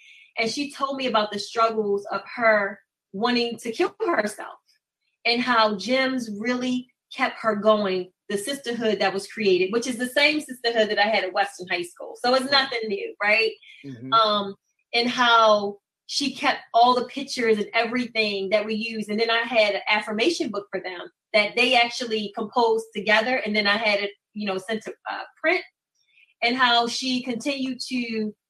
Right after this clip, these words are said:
Speaker 1: um, I used to have them write and reflect on each other's, um, affirmations,
Speaker 2: Mm-hmm.
Speaker 1: and how it really kept her through high school. And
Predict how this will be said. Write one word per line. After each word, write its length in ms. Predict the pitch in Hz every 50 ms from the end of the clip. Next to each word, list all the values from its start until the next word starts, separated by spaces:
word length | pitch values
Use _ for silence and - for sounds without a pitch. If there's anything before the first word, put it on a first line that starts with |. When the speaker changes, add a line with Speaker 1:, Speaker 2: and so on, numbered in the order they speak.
| _ _ _ -
Speaker 1:
um, 640 | 202 202 196 190 190 190 190 185 180 180 180 180 - -
I 100 | 226 233
used 160 | 233 247 -
to 60 | 254 247
have 160 | 226 214 220
them 220 | 220 214 202 185 -
write 220 | 214 214 220 -
and 100 | 202 196
reflect 400 | 196 - - - 233 220 220 -
on 120 | 214 208 202
each 200 | 214 220 220 - - 214
other's, 420 | 208 220 226 233 233 247 254 247 - _ _ _ 208
um, 420 | 208 202 196 190 190 190 190 190 - _ -
affirmations, 880 | 214 220 220 220 220 208 208 208 220 220 - 269 254 262 269 269 _ _ _ _ _
Speaker 2:
Mm-hmm. 140 | - 151 -
Speaker 1:
and 120 | 226 240 247
how 180 | 247 233 226 220
it 220 | 240 233 214 202
really 500 | 214 247 254 254 254 269 262 269 269 - _ _ _ _ _ _ _ _ _ _ -
kept 240 | - 285 254 - - - -
her 360 | - 214 190 175 165 160 170 - _ _ _ _ _ _ _ _ _ -
through 240 | 226 240 240 226
high 280 | 214 233 247 226 226 - - 240
school. 540 | 233 - - - - - 170 165 - - _ _ _ _ _ _ _ _ _ _ _ - 233 233 233 233
And 280 | 226 220 214 208 208